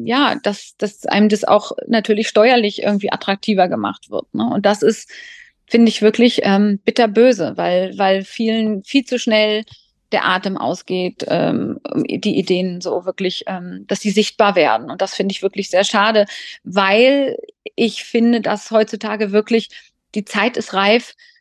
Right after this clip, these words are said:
für was Neues. Alte, das sehen wir ja, a-, überall. Wir sind in-, mittendrin in einem Strukturwandel.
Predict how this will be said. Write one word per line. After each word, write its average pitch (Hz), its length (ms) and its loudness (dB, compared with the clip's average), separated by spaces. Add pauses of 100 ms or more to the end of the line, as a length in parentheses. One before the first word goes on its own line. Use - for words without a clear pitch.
für 226 140 0
was 220 180 0
Neues. 220 460 4
Alte, 233 640 2 (280)
das - 160 -8
sehen 247 220 4
wir 214 100 2
ja, 180 340 0
a-, 190 220 0 (160)
überall. 196 720 2
Wir 196 100 0
sind 226 180 -2
in-, - 180 -8
mittendrin 233 680 2
in 220 40 -8
einem 208 200 -6
Strukturwandel. 208 920 -2